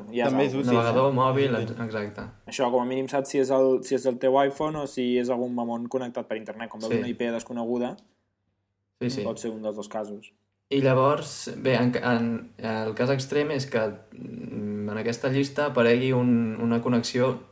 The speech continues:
Speaker 3: molt, molt estranya i, per exemple, des de, que de sobte t'entri algú des de Xina i que tu al mateix temps estiguis, eh, connectat des d'Espanya. Eh, en aquests casos, Gmail el que fa és directament enviar-te un mail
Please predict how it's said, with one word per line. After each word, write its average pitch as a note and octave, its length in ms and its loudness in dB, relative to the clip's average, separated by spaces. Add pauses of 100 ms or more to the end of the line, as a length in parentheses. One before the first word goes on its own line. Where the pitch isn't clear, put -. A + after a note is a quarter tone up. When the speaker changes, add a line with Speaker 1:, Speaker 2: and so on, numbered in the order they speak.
(220)
Speaker 3:
molt, C3 300 6
molt B2 200 8
estranya A#2+ 560 0 (500)
i, G#2 320 -2
per A2 160 0
exemple, A2+ 380 2
des A2+ 200 4
de, G#2 120 0 (600)
que A2 220 -2
de G#2 80 -2
sobte B2 320 2
t'entri B2 580 4
algú A#2 260 2
des B2+ 140 2
de A2 140 2
Xina G#2 280 0 (540)
i A#2+ 120 0
que A#2 120 0
tu B2 180 4
al B2 60 6
mateix B2 320 2
temps C#3 340 0
estiguis, A#2 560 0 (100)
eh, G#2+ 120 -6
connectat G#2+ 400 -2
des A2+ 140 2
d'Espanya. G2+ 580 -2 (840)
Eh, A#2 400 2
en A#2 100 4
aquests B2+ 260 2
casos, C3 420 4
Gmail A#2 440 4
el B2 100 4
que A#2 100 0
fa A#2 140 2
és A#2 120 2
directament A#2 420 2
enviar-te A2 360 2
un A2 140 -2
mail A#2 360 0